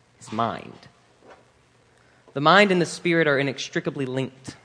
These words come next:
Whether or not you believe that they are one and the same or separate things altogether, they represent the same thing, imago Dei. That is, they are the image of God in us.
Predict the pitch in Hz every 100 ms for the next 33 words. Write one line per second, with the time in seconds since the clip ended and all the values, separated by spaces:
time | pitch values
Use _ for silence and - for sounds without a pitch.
0 | _ - 139 143 139 135 135 127 127 135
1 | 127 117 123 117 113 131 131 117 - -
2 | 135 151 160 117 110 - 170 170 - -
3 | 123 113 117 101 - 151 165 123 98 -
4 | - _ - 120 139 139 120 139 139 120
5 | - 120 107 - 120 98 - - _ -
6 | 113 123 135 117 113 110 - - - _
7 | _ _ _ 139 139 143 131 131 147 139
8 | 135 131 135 147 135 127 120 120 120 117
9 | - 113 113 - - - -